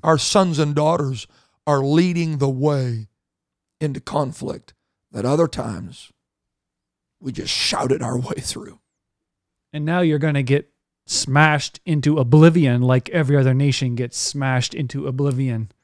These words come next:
Speaker 2: You know, when,
Speaker 1: Yes.
Speaker 2: when you look in history, almost every single nation always went through the, you know,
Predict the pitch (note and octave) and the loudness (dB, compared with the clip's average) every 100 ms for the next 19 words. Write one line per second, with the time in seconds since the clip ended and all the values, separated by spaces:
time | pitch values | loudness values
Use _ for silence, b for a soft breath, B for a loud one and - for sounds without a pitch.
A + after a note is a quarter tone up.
0 | _ _ _ F3+ F#3 F#3+ F3 - - F#3 | _ _ _ 0 4 4 2 -2 -2 2
1 | F#3+ F3 G3+ E3 C3 G#3 - C3 B2+ C3+ | 4 6 4 2 0 0 0 -2 -2 -2
2 | _ _ - F#3 D#3 - G3+ F3 D3 - | _ _ -2 0 0 -2 -2 -2 0 0
3 | E3+ D3 C3+ E3 E3 C#3 B2 C#3 _ _ | 2 4 4 4 2 0 -2 -4 _ _
4 | _ _ _ _ - E3 F#3 E3+ D3 D#3+ | _ _ _ _ 2 4 6 2 0 -6
5 | C#3 D#3 D3 B2+ C3+ A#2+ G#2+ _ - C#3+ | -2 4 4 6 2 0 -4 _ -12 -8
6 | A2+ | -8